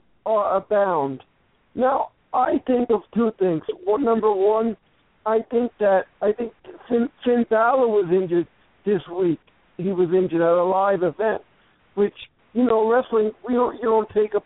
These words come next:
break, so there's no breaks in, in wrestling. So,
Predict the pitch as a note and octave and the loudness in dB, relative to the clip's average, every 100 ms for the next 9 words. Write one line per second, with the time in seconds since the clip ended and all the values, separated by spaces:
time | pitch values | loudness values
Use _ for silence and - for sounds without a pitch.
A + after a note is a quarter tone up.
0 | F3 G#3+ G3 - - G3 F#3 - _ _ | -2 0 -2 -4 -4 -2 -2 -4 _ _
1 | G3 G3+ A#3+ A#3+ A3+ A3 A3 - F#3 - | -2 -2 0 -4 -2 -2 -2 -6 -12 -6
2 | G3 F#3+ - G3 G3+ A3+ - F3+ E3+ D#3 | -6 -6 -8 -6 -2 -2 -4 -4 -2 -2
3 | _ _ _ - G#3+ G3 F#3 | _ _ _ 0 2 2 0